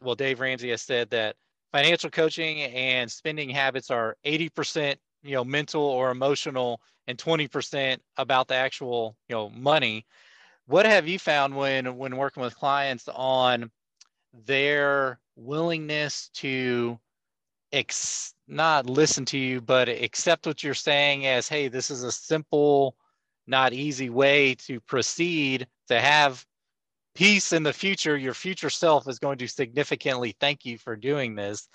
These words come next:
How have you seen working with clients on if there's a lot of resistance, how, you know, if, if you have come to see a pattern of, you know, after the third or fourth session, okay, you can start to see the wall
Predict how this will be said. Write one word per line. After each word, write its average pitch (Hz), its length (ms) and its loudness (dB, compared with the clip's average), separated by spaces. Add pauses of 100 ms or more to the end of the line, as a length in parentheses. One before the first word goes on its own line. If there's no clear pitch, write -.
(540)
How 175 180 8
have 180 220 6
you 160 140 -4
seen 160 380 0
working 143 300 2
with 131 160 0
clients 139 500 2
on 123 380 0 (500)
if 131 220 -4
there's 131 240 2
a 123 60 0
lot 127 200 4
of 117 100 -2
resistance, 160 720 -2
how, 143 380 2
you 127 180 -8
know, 113 380 -2
if, 127 180 -6 (460)
if 135 180 -4
you 147 200 -2
have 131 200 0
come 160 220 -2
to 143 60 -4
see 143 180 -4
a 131 60 0
pattern 156 480 0
of, 135 200 0
you 139 100 -14
know, 131 120 2
after 127 500 -2 (440)
the 131 80 -6
third 165 320 6
or 143 60 2
fourth 160 300 2
session, 156 480 0
okay, 147 380 0
you 139 160 -6
can 139 140 -10
start 143 300 0
to 143 60 -8
see 151 200 -6
the 135 100 0
wall 139 640 4